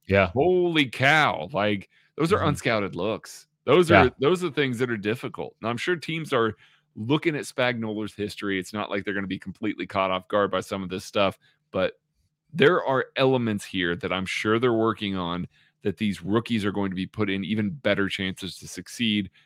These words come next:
Speaker 2: So I, I think that this group especially, uh, yes, they can hit a rookie wall, but I think this group especially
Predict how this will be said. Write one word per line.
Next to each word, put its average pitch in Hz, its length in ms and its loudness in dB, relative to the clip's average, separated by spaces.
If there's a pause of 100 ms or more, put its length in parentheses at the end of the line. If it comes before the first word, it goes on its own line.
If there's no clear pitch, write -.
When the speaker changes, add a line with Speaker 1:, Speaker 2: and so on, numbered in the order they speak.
(160)
Speaker 2:
So - 340 -2 (140)
I, 135 200 6
I 131 80 4
think 180 300 0
that 131 160 -4
this 143 180 2
group 127 320 2 (180)
especially, - 880 -4 (100)
uh, 110 40 6
yes, 123 340 4
they 98 120 -2
can 101 120 -2
hit 107 140 2
a - 20 0
rookie 104 280 -2
wall, 107 180 4
but 107 100 2
I 110 60 0
think 139 200 -6
this 135 160 -6
group 127 220 -4
especially 110 720 0